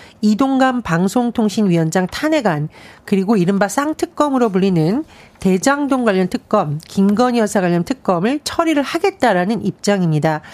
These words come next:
특히 민주당은요, 삼십 일과 십이월 일 일 이틀 연속 본회의를 열려고 하는 것으로 알려져 있는데요.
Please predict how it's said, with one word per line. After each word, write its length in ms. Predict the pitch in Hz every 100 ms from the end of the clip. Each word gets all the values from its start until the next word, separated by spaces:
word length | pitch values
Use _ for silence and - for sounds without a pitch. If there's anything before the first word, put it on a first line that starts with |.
| - - - -
특히 200 | 320 339
민주당은요, 840 | 233 202 269 247 208 240 277 160 151 - - -
삼십 600 | - - 370 370 381 311
일과 340 | 277 269 285 277
십이월 520 | - 311 320 311 170
일 180 | 226 240
일 260 | 294 185 -
이틀 640 | 226 269 269 - 359 370
연속 540 | 285 185 185 262 254 -
본회의를 840 | 180 185 247 247 226 240 247 220 165
열려고 680 | 156 170 202 285 294 277
하는 220 | 262 247 226
것으로 260 | 185 180
알려져 420 | - 170 180 170 180
있는데요. 640 | 170 165 160 185 247